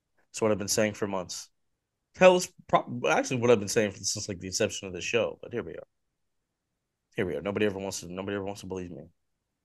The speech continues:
Yeah. Um, speaking of getting clicks, Tony Khan. So what's up with this man on Twitter, man? Bald ass-, assholes saying that, you know, they actually won the war because John Cena and The Undertaker were,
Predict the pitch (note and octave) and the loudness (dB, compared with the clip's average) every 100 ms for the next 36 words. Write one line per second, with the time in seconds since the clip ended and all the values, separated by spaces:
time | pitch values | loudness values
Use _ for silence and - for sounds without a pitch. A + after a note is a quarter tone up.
0 | _ _ _ _ _ _ - F#2+ D#2 - | _ _ _ _ _ _ -6 -4 -4 -10
1 | _ _ _ _ _ _ G#2 G#2 G2+ F#2+ | _ _ _ _ _ _ 2 4 4 0
2 | F2 E2+ F2 - - _ _ _ _ _ | -6 -10 -14 -20 -20 _ _ _ _ _
3 | _ _ _ _ _ - F#3+ C3+ A2 B2 | _ _ _ _ _ 0 4 4 2 0
4 | G2+ F#2+ - E3 A#2+ - - - G3+ C3+ | -2 -6 6 8 8 4 2 6 8 6
5 | G2 F3 D#3 A#2 G2+ - _ _ _ _ | 8 10 10 8 2 -12 _ _ _ _
6 | _ - F#3+ E3 D3 E3+ C#3 B2 D3 C#3+ | _ 0 8 8 8 4 4 2 2 4
7 | B2 - D#3 C3+ A#2+ B2+ A#2+ B2 C#3 B2 | 2 6 6 6 6 4 8 12 12 12
8 | A#2+ C3+ C3 - A#2 C3 C#3+ C#3 C#3 B2+ | 12 10 8 6 6 6 6 4 4 2
9 | - - _ _ _ _ - B2 C3 B2+ | -2 -12 _ _ _ _ 0 6 8 8
10 | A#2+ A#2 A2+ A#2 A2 B2+ B2 B2+ - C3 | 8 8 6 4 8 10 10 10 6 2
11 | B2 C3 C3 A#2 A2+ B2+ B2+ A#2 B2+ A2+ | 8 8 8 6 8 8 8 6 2 2
12 | G#2 A#2+ A#2+ A#2 B2+ A#2 A#2+ A#2+ B2+ A#2 | 2 2 2 2 0 2 2 2 2 2
13 | G#2+ A2 G2+ | 2 2 0